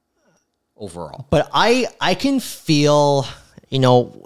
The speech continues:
Speaker 2: in that two thousand eighteen response, I can feel the, I don't wanna say pain, but, like,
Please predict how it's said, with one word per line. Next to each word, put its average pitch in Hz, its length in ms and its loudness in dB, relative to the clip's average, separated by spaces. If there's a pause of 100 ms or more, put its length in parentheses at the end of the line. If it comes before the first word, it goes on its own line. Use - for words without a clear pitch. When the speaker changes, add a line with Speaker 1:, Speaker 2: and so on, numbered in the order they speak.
(120)
Speaker 2:
in 131 160 2
that 143 280 2
two 156 140 -6
thousand 139 360 -4
eighteen 113 300 -8
response, 95 560 -6
I 117 120 0
can 214 240 2
feel 117 600 -2
the, 92 500 -4
I - 1300 -20
don't 160 80 2
wanna 226 120 6
say 127 160 -6
pain, 107 640 -4
but, 98 320 0 (440)
like, 101 220 -6